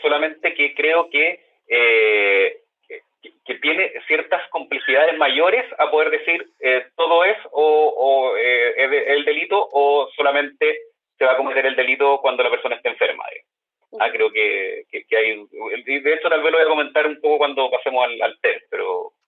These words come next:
Speaker 1: ah,
Speaker 2: Claro,
Speaker 1: pero
Speaker 2: yo
Speaker 1: lo
Speaker 2: creo
Speaker 1: dejo
Speaker 2: que eso
Speaker 1: planteado.
Speaker 2: depende, depende también de la concepción que uno tenga de delito de peligro abstracto, ¿cierto? Lo que tú dices, o sea, si, si uno entiende que, eh, a-, es un, inconstitucional una figura que, eh,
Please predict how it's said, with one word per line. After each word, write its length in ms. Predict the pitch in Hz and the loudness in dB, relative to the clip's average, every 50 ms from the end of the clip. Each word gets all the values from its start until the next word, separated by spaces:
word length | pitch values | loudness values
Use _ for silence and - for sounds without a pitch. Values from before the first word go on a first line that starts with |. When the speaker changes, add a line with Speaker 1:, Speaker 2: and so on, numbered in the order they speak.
| _ _ _ _ _ - | _ _ _ _ _ -6
Speaker 1:
ah, 100 | 107 110 | -4 0
Speaker 2:
Claro, 20 | |
Speaker 1:
pero 120 | 107 110 107 | 0 0 0
Speaker 2:
yo 60 | - | 0
Speaker 1:
lo 40 | - | -2
Speaker 2:
creo 40 | 277 | -2
Speaker 1:
dejo 100 | - - | -2 -2
Speaker 2:
que 60 | - | -2
eso 80 | - - | -2 -4
Speaker 1:
planteado. 400 | - 285 269 262 - 285 277 285 | -4 -4 -2 -2 -4 -4 -6 -8
Speaker 2:
depende, 240 | 302 302 269 - _ _ _ | -12 -12 -12 -14 _ _ _
depende 320 | - 226 226 240 254 269 | -8 -8 -8 -8 -8 -10
también 220 | 277 262 247 269 262 | -10 -10 -10 -12 -12
de 80 | 277 | -12
la 80 | 269 254 | -10 -10
concepción 420 | 254 240 - 247 - - 269 269 | -10 -10 -10 -12 -12 -12 -12 -16
que 100 | 254 277 | -14 -14
uno 140 | 269 247 240 | -12 -12 -12
tenga 440 | 240 262 254 254 254 277 269 262 247 | -12 -12 -14 -12 -8 -6 -6 -6 -4
de 600 | 240 247 240 233 233 233 226 226 220 214 208 208 _ _ _ _ _ _ | -4 -4 -4 -4 -4 -4 -4 -4 -4 -6 -8 -12 _ _ _ _ _ _
delito 300 | - 220 214 240 214 262 | -8 -8 -8 -6 -4 -4
de 80 | 247 254 | -4 -4
peligro 240 | 247 240 247 247 233 | -4 -6 -6 -8 -10
abstracto, 440 | 226 - - - 277 277 - - 190 | -12 -10 -10 -10 -10 -10 -10 -14 -16
¿cierto? 240 | - 233 220 - 247 | -16 -14 -12 -10 -8
Lo 100 | 233 220 | -6 -6
que 80 | 226 | -6
tú 140 | 220 - 262 | -6 -8 -10
dices, 280 | 277 277 262 - - 196 | -12 -12 -12 -12 -12 -12
o 60 | 202 | -10
sea, 260 | 196 - 226 220 214 - _ _ _ _ _ _ _ _ | -8 -6 -6 -6 -6 -8 _ _ _ _ _ _ _ _
si, 680 | - - 240 220 208 208 208 208 208 208 208 202 - | -14 -8 -8 -6 -6 -6 -6 -6 -6 -6 -8 -10 -14
si 380 | 208 - - 220 208 208 208 208 - | -18 -16 -12 -10 -8 -8 -8 -8 -8
uno 240 | 233 240 262 262 269 | -10 -10 -10 -10 -10
entiende 420 | 262 240 - 254 254 254 247 262 247 | -12 -12 -12 -14 -12 -12 -12 -12 -12
que, 400 | - 240 233 240 240 247 240 - | -8 -8 -6 -4 -4 -4 -6 -6
eh, 440 | - 214 208 208 202 202 202 196 - _ _ _ _ _ _ _ - | -8 -8 -6 -6 -8 -10 -12 -14 -16 _ _ _ _ _ _ _ -8
a-, 180 | 208 208 - _ _ _ - | -8 -8 -8 _ _ _ -6
es 320 | - 254 254 254 - _ - | -4 -4 -4 -6 -10 _ -8
un, 200 | - 233 220 226 - | -8 -6 -8 -8 -10
inconstitucional 960 | - 233 196 196 - 208 208 - 214 - 214 - - 202 208 214 233 262 269 - | -14 -16 -12 -10 -10 -10 -10 -10 -14 -14 -14 -10 -10 -8 -6 -6 -6 -6 -8 -10
una 180 | 254 226 226 | -10 -10 -12
figura 600 | 220 _ - 208 190 220 233 247 262 254 254 247 | -12 _ -16 -14 -10 -8 -8 -6 -6 -6 -6 -8
que, 480 | 254 247 240 240 247 247 254 254 247 - | -8 -8 -6 -6 -4 -4 -4 -6 -6 -8
eh, 720 | - 214 208 202 208 202 202 202 196 190 190 190 190 185 | -8 -8 -8 -6 -8 -8 -10 -10 -10 -12 -12 -12 -14 -16